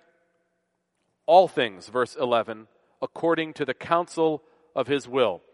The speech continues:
This is to say, whenever God acts, he acts in a way that pleases him. God is never constrained or confined to do a thing that he despises.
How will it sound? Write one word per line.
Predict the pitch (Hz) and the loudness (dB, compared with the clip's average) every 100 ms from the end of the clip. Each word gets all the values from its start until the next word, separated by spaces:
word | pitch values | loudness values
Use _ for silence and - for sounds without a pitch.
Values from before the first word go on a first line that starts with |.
| _ - - | _ -20 -8
This | 220 - | -6 -4
is | 277 | -6
to | 220 | -6
say, | 190 - 139 131 | -8 -2 0 0
whenever | 139 147 151 196 254 247 | 0 -2 0 0 -2 -6
God | - 139 139 143 - - | 6 8 8 6 0 -4
acts, | 135 104 - - - - _ _ | 0 0 -4 -12 -20 -20 _ _
he | - 220 240 | -14 -10 0
acts | 135 127 - - - _ _ - | 4 4 2 -8 -18 _ _ -6
in | 151 | -4
a | |
way | 147 135 170 151 139 | -4 -2 0 0 0
that | 131 127 | -2 -6
pleases | - 175 190 156 123 117 | -6 -6 -6 -6 -8 -8
him. | 165 147 101 85 _ _ _ _ _ _ _ _ | -4 -4 -4 -10 _ _ _ _ _ _ _ _
God | 135 139 | 6 6
is | 139 | 4
never | 131 147 165 190 - _ | 0 2 4 2 -2 _
constrained | - 139 - - 147 156 165 175 | -10 -8 -12 -8 -4 -4 -4 -6
or | 147 | -4
confined | 156 175 151 - 156 120 110 117 | -2 -4 -2 2 4 4 0 -6
to | 131 | -10
do | - 151 | -4 -2
a | 170 | -2
thing | - 151 139 | 0 -2 -2
that | 131 120 | -4 -6
he | 135 | -6
despises. | 131 - - 135 123 104 78 - | -8 -2 4 4 4 -2 -14 -20